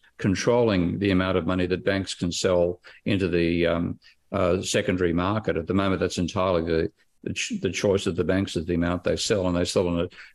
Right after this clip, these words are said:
huge proportion of the bonds are on sold to non-bank financial institutions.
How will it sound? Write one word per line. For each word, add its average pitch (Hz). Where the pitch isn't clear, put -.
huge 131
proportion 90
of 85
the 90
bonds 87
are 90
on 92
sold 87
to -
non-bank 92
financial 90
institutions. -